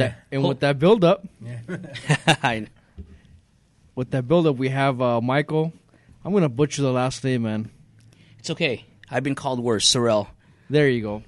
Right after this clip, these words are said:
Speaker 1: Sorrell.
Speaker 3: How do you butcher Sorrell? That's
Speaker 1: <laughs> I don't, hey, you don't, hey, you
Speaker 3: should
Speaker 1: never
Speaker 3: see,
Speaker 1: know.
Speaker 3: if you asked first, you would have been, "Oh, Sorrell, that's easy."
Speaker 1: <laughs>
Speaker 3: Welcome.
Speaker 2: Thank you, thank you, thank you for, for having me, guys. Uh, it's,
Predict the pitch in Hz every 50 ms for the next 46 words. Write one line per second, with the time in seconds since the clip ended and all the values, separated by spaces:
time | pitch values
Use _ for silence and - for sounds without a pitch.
0 | _ _ - - - 127 120 120 117 113 104 98 98 _ _ _ - 165 196 220
1 | 247 214 143 120 151 156 - 175 135 - - 123 110 123 135 104 90 120 147 156
2 | _ - 185 160 - _ - - - - - 180 - 190 214 - - - 143 143
3 | 143 143 139 139 160 247 311 208 110 95 104 123 123 117 120 151 220 294 311 302
4 | 302 285 311 - - 147 - - 151 165 196 196 196 - - _ 135 120 117 117
5 | 117 - 131 127 123 120 123 139 175 175 147 113 - 139 139 143 127 92 80 101
6 | 117 117 - 98 87 90 95 113 117 - _ 247 - - 294 - 349 - - 320
7 | 311 _ _ 170 - - _ - - 190 175 - 127 120 117 117 117 110 - -
8 | _ _ _ _ _ _ _ _ - 107 - - - 180 202 185 - 135 123 -
9 | 170 160 - 156 151 - _ - - 165 160 - 185 - 185 170 160 147 139 139
10 | 139 - - - - 151 147 151 147 151 156 160 156 160 160 156 160 156 147 143
11 | 143 147 147 143 139 127 117 110 107 101 - - 101 107 -